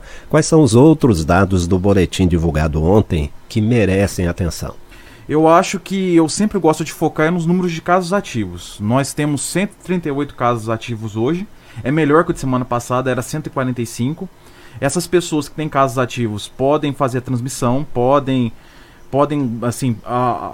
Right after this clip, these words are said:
Speaker 2: facilitar a transmissão ainda. Só que a gente tem que olhar, é uma perspectiva. Existe a subnotificação e também existe os grupos. Todos os grupos etários têm sido afetados.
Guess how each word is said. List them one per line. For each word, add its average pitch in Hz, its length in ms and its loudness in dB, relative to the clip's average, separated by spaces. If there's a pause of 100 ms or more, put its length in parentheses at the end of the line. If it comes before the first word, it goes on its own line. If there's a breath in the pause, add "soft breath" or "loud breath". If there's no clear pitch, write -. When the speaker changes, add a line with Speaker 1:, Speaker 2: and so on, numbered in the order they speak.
(120)
Speaker 2:
facilitar 180 540 0
a 196 60 2
transmissão 180 520 -2
ainda. 127 300 0
Só 170 220 0
que 175 240 -4 (280 soft breath)
a - 60 -4
gente 165 240 -2
tem 190 140 -2
que 190 100 -6
olhar, 147 560 2
é 139 60 0
uma 151 140 -2
perspectiva. 170 640 -4
Existe 120 360 -6
a - 20 -4
subnotificação 131 1080 -4 (640 loud breath)
e 151 80 -6
também 160 300 0
existe 165 280 -4
os 175 240 -2
grupos. 127 540 -4
Todos 269 300 2
os 208 100 -4
grupos 147 280 -6
etários 147 460 -2
têm 185 160 -4
sido 175 180 -6
afetados. 117 680 -2